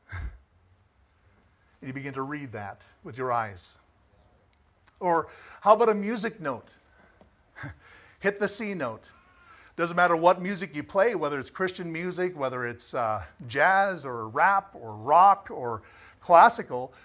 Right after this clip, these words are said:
a C is always a C. But you start putting those notes beside each other in different ways, that's when morality comes from it. A lot of people say,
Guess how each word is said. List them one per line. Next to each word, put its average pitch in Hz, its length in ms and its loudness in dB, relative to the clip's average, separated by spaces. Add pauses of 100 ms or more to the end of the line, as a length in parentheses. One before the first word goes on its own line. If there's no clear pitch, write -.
a - 80 -4
C 208 260 -4
is 160 120 -4
always 165 260 0
a 113 60 -14
C. 107 260 -14 (2250)
But 123 140 -16
you 180 100 -8
start 202 320 -4
putting 202 220 -2
those 147 320 -6 (200)
notes 180 300 -4
beside 180 460 0
each 127 180 -12
other 98 300 -14 (760)
in 123 100 -12
different 160 320 -2
ways, 147 600 -4 (1200)
that's 135 300 -6
when 139 140 -12
morality 127 580 -4
comes 107 200 -16
from 92 240 -16
it. - 80 -20 (220)
A 170 40 -8
lot 143 80 -4
of 135 60 -10
people 147 160 -8
say, 135 220 -8